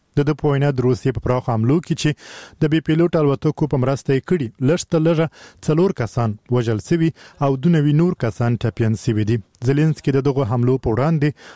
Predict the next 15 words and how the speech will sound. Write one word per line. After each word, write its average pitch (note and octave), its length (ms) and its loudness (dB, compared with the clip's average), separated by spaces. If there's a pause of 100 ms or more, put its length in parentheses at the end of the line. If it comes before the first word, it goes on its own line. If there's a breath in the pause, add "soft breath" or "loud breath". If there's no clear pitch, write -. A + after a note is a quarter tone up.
د D3 120 0
ځوابي C#3+ 340 2
اقدام B2+ 320 -2
خبرداری A2+ 600 -2
ورکړی A2 440 -2
دی. B2+ 120 0 (640 loud breath)
چارواکي F3+ 440 0
وایي F3 140 4
نن E3+ 200 4
سهار D#3 300 0
ګڼو D3+ 220 2
چاودنو C#3 440 0
پلازمینه A#2+ 520 0
کیف - 360 -2
ولړزاوه A2 560 0